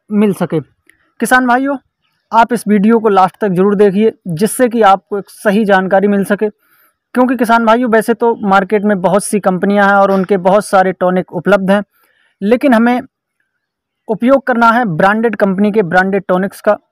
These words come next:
और यह टॉनिक आपको आसानी से हर जगह मिल जाएंगे, जिन टॉनिक की हम आज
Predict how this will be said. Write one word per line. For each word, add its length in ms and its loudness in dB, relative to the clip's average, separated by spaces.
और 180 0
यह 160 0
टॉनिक 320 0
आपको 260 0
आसानी 520 0
से 200 0
हर 240 -2
जगह 240 2
मिल 220 0
जाएंगे, 360 0
जिन 260 -2
टॉनिक 280 0
की 100 -4
हम 180 -2
आज 260 0